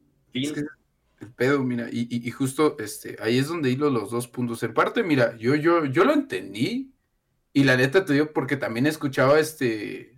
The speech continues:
Speaker 2: también escuchaba en, en la, en la app de Pinche Mundo, escuchaba justamente las quejas en torno al tema, y la neta yo lo entendía, o sea, yo, yo, yo nunca fui, a pesar de todos los años, nunca me he visto así como de,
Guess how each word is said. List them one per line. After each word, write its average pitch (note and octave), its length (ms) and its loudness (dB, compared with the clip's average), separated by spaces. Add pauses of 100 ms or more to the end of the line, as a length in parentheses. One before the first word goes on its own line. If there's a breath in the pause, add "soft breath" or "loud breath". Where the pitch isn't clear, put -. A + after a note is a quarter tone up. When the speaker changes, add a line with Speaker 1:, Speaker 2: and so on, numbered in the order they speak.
(120)
Speaker 2:
también G#2 240 -2
escuchaba C#3 480 4
en, B2+ 180 4
en G2 240 -10
la, F#2 440 -10
en F#2 160 -14
la F2+ 140 2
app C#3 180 2
de B2+ 160 -2
Pinche A#2+ 340 -10
Mundo, D3 460 -6 (480)
escuchaba A#2 420 -2
justamente C#3+ 400 0
las A#2+ 160 0
quejas C3 340 0
en A2 120 -6
torno B2+ 240 0
al C3+ 100 -4
tema, D3+ 380 0
y - 160 -10
la A2+ 100 -4
neta A2 240 -4
yo C#3 140 2
lo D3 80 4
entendía, D#3 520 0
o C#3+ 60 -2
sea, B2+ 140 -4
yo, C3+ 220 0
yo, D3+ 240 0
yo E3+ 140 4
nunca G3+ 280 0 (560 loud breath)
fui, G3 340 2
a F3 140 2
pesar C3+ 260 0
de G3 80 0
todos - 200 -2
los D#3 180 0
años, F#3 440 -2
nunca D#3+ 300 0
me E3+ 80 2
he F3 40 4
visto F#3 240 0
así E3 120 -4
como G3 200 4
de, D#3 220 4